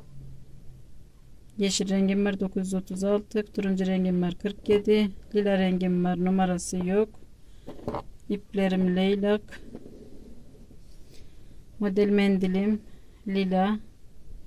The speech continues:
Ben zürafamı yapmıştım. Modelime başlıyorum arkadaşlar. Modelime başlamadan kanalıma abone değilseniz ücretsiz abone olup yandaki zili aktif ederseniz bir dahaki videolarımdan anında haberdar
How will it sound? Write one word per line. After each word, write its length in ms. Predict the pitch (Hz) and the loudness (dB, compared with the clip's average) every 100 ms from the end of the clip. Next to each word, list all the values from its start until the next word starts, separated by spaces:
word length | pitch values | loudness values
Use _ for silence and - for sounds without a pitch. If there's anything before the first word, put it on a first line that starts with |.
| - - - - - 208 | -14 -18 -18 -18 -6 0
Ben 120 | 196 | 0
zürafamı 680 | 190 202 196 190 196 190 180 | 2 2 2 2 2 2 4
yapmıştım. 840 | 180 185 - 208 - 208 208 214 - - - - - - - - - - - - | 2 0 -2 -2 -2 0 0 0 -4 -10 -6 -4 -4 -6 -10 -10 -16 -18 -16 -4
Modelime 540 | 202 190 196 190 185 175 | -2 0 2 2 2 2
başlıyorum 680 | 185 - 202 208 208 202 | 0 -2 -2 0 0 0
arkadaşlar. 500 | 196 190 190 190 208 | 0 -2 -2 -2 0
Modelime 500 | 202 196 190 190 185 | 0 2 2 2 2
başlamadan 680 | 185 190 202 190 180 180 196 | 2 -2 -2 0 2 2 -2
kanalıma 600 | - 202 196 190 185 202 | -2 -2 0 -2 -2 -2
abone 360 | 190 190 180 175 | -2 0 0 0
değilseniz 640 | 190 202 208 220 202 202 | -2 -2 -4 -2 -2 -2
ücretsiz 560 | 294 - 196 190 196 190 | -6 -4 -6 -4 -6 -4
abone 460 | 190 190 185 185 | -4 -2 0 0
olup 320 | 190 185 220 - - - - - - - - - | 0 -2 -2 -6 -14 -16 -16 -18 -18 -18 -10 2
yandaki 420 | 214 202 190 190 | 4 4 2 0
zili 220 | 202 190 | 0 0
aktif 380 | 190 185 - - | 0 -2 -6 -12
ederseniz 680 | - 185 196 202 220 208 208 | -6 2 2 2 2 0 2
bir 120 | 208 | 2
dahaki 300 | 202 196 190 | 4 2 0
videolarımdan 640 | 190 190 190 185 185 180 | 0 2 2 2 2 0
anında 360 | 190 196 190 185 | 0 2 2 2
haberdar 560 | 185 180 175 180 175 | 0 0 0 0 0